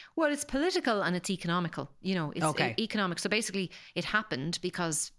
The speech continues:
Speaker 1: basically America and Russia were kind of who's, who's got better rockets kind of thing going on.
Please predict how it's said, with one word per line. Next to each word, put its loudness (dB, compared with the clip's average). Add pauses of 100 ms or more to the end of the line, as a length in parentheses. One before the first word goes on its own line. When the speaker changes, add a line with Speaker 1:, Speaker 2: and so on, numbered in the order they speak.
Speaker 1:
basically -2
America -2
and -2
Russia -2
were -2
kind -4
of -12
who's, -4 (140)
who's -6
got -4
better -2
rockets -2
kind -6
of -8
thing -6
going -6
on. -2